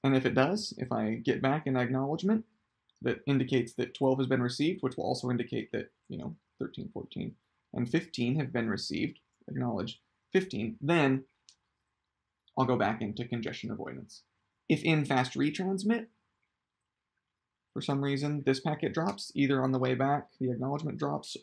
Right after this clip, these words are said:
or if the packet drops on the way there, I'll go back into slow start just like before. Okay, so this is what happens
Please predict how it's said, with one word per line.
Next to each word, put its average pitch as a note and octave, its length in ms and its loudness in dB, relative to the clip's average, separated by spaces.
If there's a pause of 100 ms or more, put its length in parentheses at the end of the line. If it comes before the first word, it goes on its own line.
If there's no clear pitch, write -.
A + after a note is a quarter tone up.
(100)
or D#3 440 2 (340)
if - 100 -8
the - 60 -20
packet B2+ 280 0
drops C3 280 0
on B2+ 80 2
the A#2 60 0
way A2+ 160 0
there, E3 280 0 (560)
I'll C3 120 4
go A#2+ 120 4
back G2+ 220 -2
into A2 180 -6
slow - 240 -8
start - 240 -8
just - 160 -8
like - 140 -10
before. - 320 -14 (220)
Okay, A2+ 120 0
so - 240 -6 (320)
this E3+ 140 2
is D#3 80 2
what C3+ 140 2
happens B2+ 440 -2